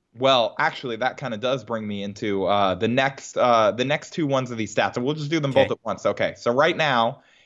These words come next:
Speaker 1: Anthony Davis has a usage rate of thirty-two point seven percent, and he is shooting twenty-two point two percent from three. LeBron James, thirty-two point three percent usage rate, is shooting twenty-eight point one percent from three. Kyle Kuzma, twenty point nine usage rate,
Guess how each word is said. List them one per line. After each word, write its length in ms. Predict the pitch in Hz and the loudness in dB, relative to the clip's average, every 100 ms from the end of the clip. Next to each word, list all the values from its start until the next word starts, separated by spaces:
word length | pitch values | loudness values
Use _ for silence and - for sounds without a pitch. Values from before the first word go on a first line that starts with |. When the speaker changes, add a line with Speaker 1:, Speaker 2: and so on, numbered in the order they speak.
| - | -6
Speaker 1:
Anthony 360 | 135 156 190 170 | -2 -2 -2 0
Davis 400 | 135 135 160 151 | 0 2 -2 -2
has 240 | 139 120 | -2 -2
a 40 | 117 | -4
usage 440 | 127 170 165 113 | -6 -6 -6 -4
rate 340 | 107 101 110 - | -2 -2 -2 0
of 280 | 110 104 | 0 0
thirty-two 580 | - _ 143 147 143 139 | -6 _ 0 2 0 -2
point 260 | - 123 107 | 0 -2 2
seven 240 | 117 107 | 0 0
percent, 460 | 107 113 - 92 - | -4 -6 -4 -4 -4
and 120 | 101 98 | -6 -4
he 120 | 110 | -2
is 80 | 104 | -2
shooting 280 | 127 113 | 0 0
twenty-two 520 | 107 143 143 151 156 135 | 0 2 2 2 2 2
point 260 | 139 117 | 2 0
two 160 | - 131 | 2 0
percent 420 | 127 107 110 - | 0 0 0 0
from 140 | 98 | -4
three. 340 | 95 101 71 - - - - | -2 0 0 -4 -16 -20 -4
LeBron 380 | 120 123 147 147 | 0 4 4 4
James, 460 | 185 175 90 - - | 4 2 -2 -8 -6
thirty-two 480 | - 175 185 - 151 | 2 2 2 -2 -2
point 320 | 131 131 117 | 0 0 -2
three 160 | - 120 | 0 -2
percent 400 | - 107 123 107 | -2 -4 -2 0
usage 380 | 98 95 101 95 | -2 -2 -2 2
rate, 240 | 98 95 | 2 2
is 80 | 92 | 0
shooting 320 | - 127 117 | 0 2 2
twenty-eight 520 | 117 131 135 139 139 - | 0 0 4 4 2 2
point 220 | 143 117 139 | 0 2 2
one 200 | 135 143 | 2 0
percent 360 | 143 107 107 76 | -2 -4 -4 -4
from 160 | - 87 | -6 -6
three. 360 | 92 65 57 - - - | -4 -6 -10 -16 -20 -4
Kyle 260 | - 170 165 | 2 4 4
Kuzma, 600 | - 208 170 117 110 117 | 2 -2 0 0 0 -2
twenty 360 | - 147 160 180 | -8 -4 -2 -2
point 280 | 175 156 120 | 0 -2 2
nine 240 | 117 117 | 0 0
usage 400 | 110 107 110 - | -4 -6 -10 -4
rate, 280 | 107 87 | -4 -4